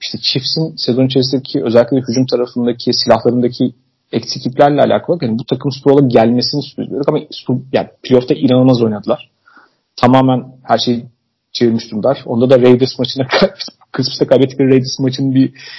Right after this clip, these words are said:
uyandırma hizmeti sağladığını söylüyorlar. Raiders bir kıyak da orada çekmiş oldu aslında. <laughs>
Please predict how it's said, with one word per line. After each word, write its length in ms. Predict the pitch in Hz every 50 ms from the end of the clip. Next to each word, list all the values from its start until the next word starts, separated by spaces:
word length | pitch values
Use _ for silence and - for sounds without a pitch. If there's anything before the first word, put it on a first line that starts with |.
| - - - - - _ _ _ _
uyandırma 520 | - 156 135 131 131 131 131 135 135 143 135
hizmeti 340 | 127 131 131 139 135 131
sağladığını 420 | - - 131 127 131 131 135 135 131
söylüyorlar. 460 | - - 120 117 120 117 127 135 131
Raiders 260 | 131 127 123 135 131 - - -
bir 120 | 131 131 - _ _
kıyak 300 | - - 139 127 127 -
da 40 | 131
orada 160 | 127 131 123
çekmiş 460 | - - - - - - - - -
oldu 140 | 180 170 - - -
aslında. 420 | 196 - - - 214 165 196
<laughs> 0 | -